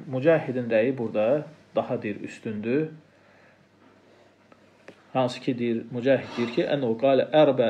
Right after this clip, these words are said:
əyət min əvvəli surətil Bəqara." Yəni Bəqərə surəsinin ilk dörd ayəsi deyir,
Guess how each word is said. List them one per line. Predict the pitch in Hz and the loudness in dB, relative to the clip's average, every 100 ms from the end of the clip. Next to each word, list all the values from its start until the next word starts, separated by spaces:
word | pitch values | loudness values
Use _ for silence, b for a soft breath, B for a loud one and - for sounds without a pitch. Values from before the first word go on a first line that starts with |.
| - | 2
əyət | 120 123 151 147 | 0 2 0 0
min | 135 117 | -8 -2
əvvəli | 139 131 117 113 | 0 2 2 0
surətil | - 123 117 113 104 | -2 -2 -2 -4 2
Bəqara." | 127 120 123 156 - B B - | 2 4 4 4 4 B B -4
Yəni | 135 | 4
Bəqərə | 143 170 170 | 8 8 8
surəsinin | 151 127 - 123 - | 4 4 2 -8 -2
ilk | 165 151 - - - | 4 4 2 -16 -2
dörd | 139 123 - - | 4 4 2 6
ayəsi | 120 117 107 135 113 | 8 8 4 0 0
deyir, | 113 143 160 | 2 2 0